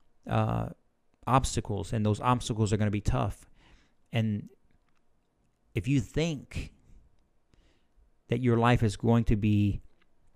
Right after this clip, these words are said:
free of these things, free of obstacles, free of hardship, free of tragedy, and if you try to plan your life like that, you're, you're never gonna,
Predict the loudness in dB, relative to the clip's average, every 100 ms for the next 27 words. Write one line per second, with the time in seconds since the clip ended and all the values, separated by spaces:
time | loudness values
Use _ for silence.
0 | _ _ _ -20 -20 -20 -18 -2 0 2
1 | 2 2 0 -4 -4 -6 -8 -10 -6 -2
2 | 2 2 0 0 -2 -4 -6 -6 0 2
3 | 4 2 -6 -4 2 2 2 -4 -8 -2
4 | 2 4 2 0 2 2 2 0 0 0
5 | -2 0 2 2 0 -6 -20 -20 -2 2
6 | 2 2 0 2 0 0 -2 -4 -4 -4
7 | -6 -2 -2 -2 -2 -2 0 -2 -2 -2
8 | -2 -2 -2